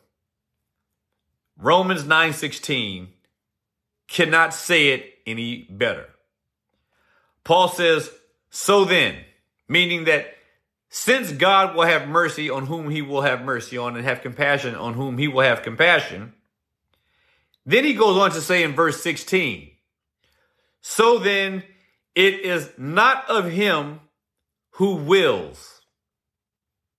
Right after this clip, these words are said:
nor is it of him who works or runs, but it is of God who shows mercy." Your salvation,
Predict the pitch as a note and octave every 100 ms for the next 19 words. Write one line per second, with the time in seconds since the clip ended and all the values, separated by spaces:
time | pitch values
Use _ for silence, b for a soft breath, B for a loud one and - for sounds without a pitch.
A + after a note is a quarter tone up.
0 | _ _ _ _ _ - D#3 B3+ A#3 G3+
1 | G#3 - - _ - F#3+ F3+ F#3+ D#3 F3+
2 | E3+ E3 _ _ _ - F#3 F3+ C3+ C3+
3 | F3 C3 - - - C#3 C3+ F3 C#3+ G2
4 | - _ - _ _ _ _ _ _ _
5 | _ G#2 E3 A#3 A3+ - F3+ G3 G3 F3
6 | E3+ - D#3 D#3 C#3+ A#2+ D#3+ D#3+ D3+ C3+
7 | C#3+ - C3 A#2+ G#2 A2 B2 G#2 - -
8 | _ _ _ _ _ _ _ _ _ _
9 | _ _ _ _ _ _ _ - _ _
10 | _ _ _ - F#3+ C4 C4 A#3+ F3+ A3
11 | G#3 - -